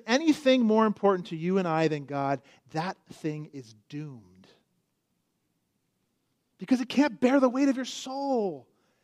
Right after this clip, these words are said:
It was never meant to be the center of your mirror. Only God is. Nobody else could do that.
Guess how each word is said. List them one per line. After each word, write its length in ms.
It 40
was 120
never 160
meant 340
to 80
be 360
the 120
center 340
of 100
your 120
mirror. 340
Only 220
God 400
is. 680
Nobody 360
else 200
could 180
do 200
that. 320